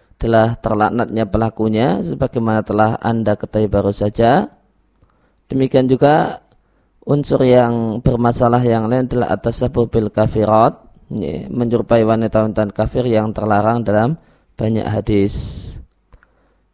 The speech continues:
Ya, catatan kaki, aku telah sebutkan hadis-hadis tersebut bistiqsa. Istiqsa itu artinya berupaya untuk s-, menyebutkan semua. Ya, dengan lengkap gitulah bahasa bebasnya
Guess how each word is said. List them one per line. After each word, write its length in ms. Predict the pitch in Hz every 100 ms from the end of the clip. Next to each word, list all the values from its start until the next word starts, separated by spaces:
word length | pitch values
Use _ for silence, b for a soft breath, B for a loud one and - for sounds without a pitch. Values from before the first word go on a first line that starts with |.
| -
Ya, 240 | - - -
catatan 480 | - 120 110 104 113
kaki, 280 | 110 - 120
aku 120 | 123
telah 160 | 113 113
sebutkan 440 | 135 151 - 139 131
hadis-hadis 480 | 120 123 107 110
tersebut 560 | - 107 113 - 156 -
bistiqsa. 720 | 127 - - - - 123 - - _ _ - _ _ _
Istiqsa 680 | 247 202 185 175 - - -
itu 80 | -
artinya 260 | 110 - 113
berupaya 480 | - 117 - 110 107
untuk 240 | 98 107
s-, 160 | - - _ _ _ _ -
menyebutkan 640 | 123 113 - 107 - 117 117
semua. 480 | 156 160 147 82 - 143 _ _ _ _ _ _ _ _ _ _ _ _ -
Ya, 960 | 202 - - 50 - - - - - - _ _ -
dengan 300 | 110 110 110
lengkap 640 | 113 107 113 120 - -
gitulah 320 | 92 87 131
bahasa 300 | 143 104 92
bebasnya 640 | 104 98 101 113 143 208